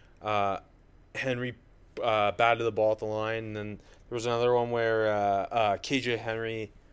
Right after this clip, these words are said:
kind of, um, w-, w-, uh, he was winning on one side, Myles Murphy was winning on the other side, and they just kinda forced it up into Tyler Davis.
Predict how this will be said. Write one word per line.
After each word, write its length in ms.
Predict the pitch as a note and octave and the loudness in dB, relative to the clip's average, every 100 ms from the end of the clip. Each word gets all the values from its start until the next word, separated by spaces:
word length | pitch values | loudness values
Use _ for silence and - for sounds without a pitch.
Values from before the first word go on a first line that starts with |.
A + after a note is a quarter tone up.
| - - - | -20 -20 -6
kind 240 | C3+ A#2 | -2 0
of, 160 | A2 F#2 - - F2 - | -2 -6 -16 -16 -16 -4
um, 520 | A#2 G2+ F#2+ F2+ E2 - - - - - - - - - | -2 0 -2 -8 -14 -18 -20 -20 -20 -20 -20 -20 -20 -20
w-, 340 | C3 A#2+ B2 F#2 F#2+ | -10 0 0 0 -6
w-, 140 | G#2 | -8
uh, 260 | G2+ G2+ F2+ E2+ - - | -6 -4 -6 -10 -20 -12
he 140 | C3 | -6
was 180 | C#3 C#3 | -2 -2
winning 240 | C3+ D3+ C#3+ | -2 -2 0
on 160 | B2 | 0
one 160 | A2+ B2 | -2 -2
side, 260 | C#3 C3 | 0 0
Myles 220 | B2+ C#3 C#3+ | 0 -2 -2
Murphy 240 | D3+ D3 | -6 -8
was 100 | C3 | -6
winning 200 | C3+ C3+ | -4 -4
on 60 | B2 | -4
the 100 | G#2+ | -2
other 160 | A2+ | -2
side, 280 | - B2+ B2 - - - | 0 0 -2 -6 -18 -8
and 100 | A#2+ | -4
they 80 | B2+ | -4
just 220 | A#2+ - | -4 -2
kinda 260 | C#3 B2+ A2+ - - | 0 0 -6 -12 -20
forced 540 | - - B2 A#2+ - | -8 -2 0 -2 -4
it 80 | B2 | 2
up 240 | A#2 - - - | 2 0 -8 -14
into 320 | A2 A2+ A#2+ | -12 -8 -4
Tyler 360 | A#2+ A2 A2+ | 0 0 0
Davis. 520 | G2+ G2+ A2 B2 - | -2 -2 -2 -4 -6